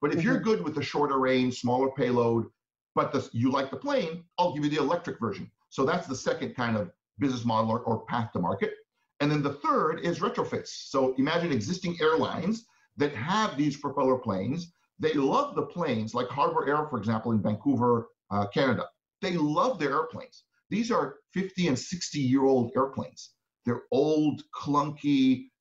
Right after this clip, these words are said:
Speaker 1: you know, heavy airplanes, but they're super for what they do. But what they don't like is the fact that their engines are gas guzzling, emission creating, maintenance prone, expensive. They don't like that, but they love the plane.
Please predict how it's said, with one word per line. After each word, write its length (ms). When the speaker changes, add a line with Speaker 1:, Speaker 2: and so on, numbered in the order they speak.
Speaker 1:
you 80
know, 160
heavy 800
airplanes, 420
but 180
they're 120
super 560
for 100
what 180
they 120
do. 320
But 160
what 160
they 160
don't 260
like 300
is 120
the 120
fact 220
that 120
their 200
engines 480
are 460
gas 400
guzzling, 580
emission 600
creating, 680
maintenance 720
prone, 560
expensive. 800
They 80
don't 160
like 220
that, 260
but 100
they 120
love 300
the 60
plane. 360